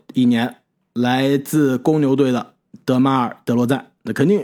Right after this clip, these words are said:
很多球迷说了，这德罗赞不是大前锋吗？对，的确，上赛季打的是很多时候的大前锋啊，在马刺也打过很多时候的大前锋啊。但是你要考虑到下赛季球队上赛季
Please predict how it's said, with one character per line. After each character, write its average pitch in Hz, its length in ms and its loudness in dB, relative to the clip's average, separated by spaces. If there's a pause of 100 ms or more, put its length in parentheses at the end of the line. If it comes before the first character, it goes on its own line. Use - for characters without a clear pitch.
很 143 160 -2
多 156 140 0
球 185 100 0
迷 170 140 0
说 175 140 0
了， 156 80 0
这 175 120 -2
德 170 140 0
罗 226 100 2
赞 233 160 0
不 - 60 -2
是 180 80 -2
大 - 220 -4
前 110 180 -2
锋 123 140 0
吗？ 107 200 -4
对， 123 140 0
的 160 160 -4
确， - 180 -4 (380)
上 269 260 0
赛 175 120 2
季 156 120 0
打 - 200 -4
的 139 120 0
是 139 280 -2 (100)
很 123 140 -2
多 131 120 0
时 123 80 -2
候 120 160 0
的 113 80 0
大 131 220 -4
前 117 180 -4
锋 113 80 -2
啊， 110 80 -2
在 151 140 -2
马 117 220 -2
刺 - 100 -4
也 135 100 0
打 104 200 -6
过 104 120 -2
很 104 120 -4
多 107 120 -4
时 98 60 -8
候 98 100 -6
的 104 60 -4
大 104 160 -8
前 104 160 -8
锋 104 160 -10
啊。 - 80 -16 (460)
但 151 180 0
是 139 80 0
你 139 60 2
要 143 100 0
考 131 160 0
虑 127 80 2
到 131 100 2
下 135 240 0
赛 127 220 0
季 120 180 0
球 117 280 -4
队 160 320 0
上 147 180 -2
赛 139 140 0
季 127 240 -2